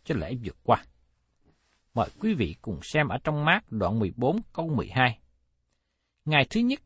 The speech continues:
về ngày lễ ăn bánh không men, là ngày giết chiên con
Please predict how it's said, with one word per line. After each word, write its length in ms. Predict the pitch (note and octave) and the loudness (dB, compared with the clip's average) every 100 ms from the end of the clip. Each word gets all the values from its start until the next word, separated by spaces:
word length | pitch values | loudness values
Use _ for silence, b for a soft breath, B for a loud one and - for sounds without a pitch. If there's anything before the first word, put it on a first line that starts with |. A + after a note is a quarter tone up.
| _ _ _ _ - | _ _ _ _ -4
về 260 | C3 C#3+ B2 | 4 4 4
ngày 300 | C3+ C3 G2 | 4 4 4
lễ 420 | F#2 D#2+ A2 F#3 _ _ | 0 -2 -2 -2 _ _
ăn 280 | - F3 E3 | -2 0 2
bánh 180 | D#3 G#3+ | 0 -2
không 280 | - F3+ E3 | -2 0 2
men, 160 | D#3+ D3+ - _ _ _ | 0 -2 -12 _ _ _
là 200 | C3 C3 | 0 2
ngày 420 | B2+ C3 A#2 F2+ - | 2 2 2 0 -2
giết 180 | A3 - _ | -4 -4 _
chiên 200 | - F3+ | -4 -2
con 300 | F3 E3+ E3+ | 4 6 6